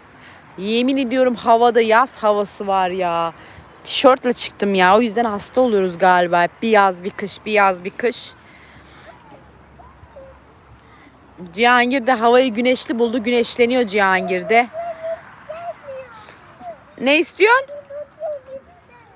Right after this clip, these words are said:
Skuter istemiyorsun. Ne istiyorsun?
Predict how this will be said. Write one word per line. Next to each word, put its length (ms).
Skuter 420
istemiyorsun. 840
Ne 160
istiyorsun? 600